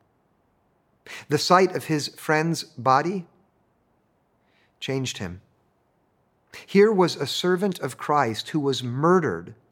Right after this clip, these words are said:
for standing with the poor. "I have to walk the same path," Romero would later say, "no matter what it means." He would practice solidarity with the powerless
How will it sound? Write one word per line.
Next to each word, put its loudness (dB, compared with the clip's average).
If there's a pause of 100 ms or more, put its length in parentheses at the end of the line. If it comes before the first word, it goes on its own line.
(840)
for -4
standing -2
with -4
the -6
poor. -6 (1500)
"I 6
have 0
to -4
walk 0
the -4
same -6 (100)
path," -6
Romero -4
would -6
later -6
say, -12 (240)
"no 4
matter 4
what 2
it -4
means." -6 (1700)
He 4
would -2
practice 0
solidarity 2
with -4
the -8
powerless -4